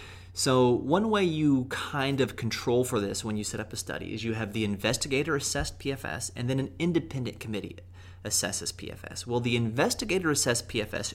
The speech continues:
showed a statistically significant improvement in P F S between the atezoliz-, atezolizumab arm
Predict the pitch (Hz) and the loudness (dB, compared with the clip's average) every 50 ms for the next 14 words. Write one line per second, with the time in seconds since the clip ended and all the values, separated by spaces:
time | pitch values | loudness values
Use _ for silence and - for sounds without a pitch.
0 | - - - - - - 156 175 139 - - - - - - - - - - - | -8 -6 -4 -2 2 2 4 4 4 2 -2 -4 -8 -10 -12 -14 -16 -16 -16 -16
1 | - - - - 101 104 - - - 107 90 - - 127 139 - - - - - | -16 -12 -6 -4 -4 -2 -2 -4 -6 -6 -6 -2 0 0 0 0 0 -2 -2 -4
2 | 117 107 107 120 135 - - - - - 117 - - 160 175 139 117 - - - | -4 -2 -2 -2 -2 -2 -6 -8 -8 -10 -6 2 6 6 6 6 4 -2 -8 -8
3 | - - 127 120 113 - 123 117 117 - - 120 92 - - 127 117 107 107 104 | -6 -2 -2 0 2 2 2 2 2 0 -6 -8 -8 -6 -4 -2 0 0 0 0
4 | 104 101 - - - - 127 123 120 123 120 120 113 110 - - - - - - | -2 -4 -6 -6 -2 -2 0 2 2 2 2 0 0 -4 -6 -8 -12 -14 -14 -12
5 | - - - - 131 120 120 107 117 127 127 127 113 104 95 - 101 104 101 101 | -12 -8 -4 -2 0 0 2 2 2 2 2 2 2 0 0 -2 -4 -6 -4 -6
6 | 98 101 | -6 -8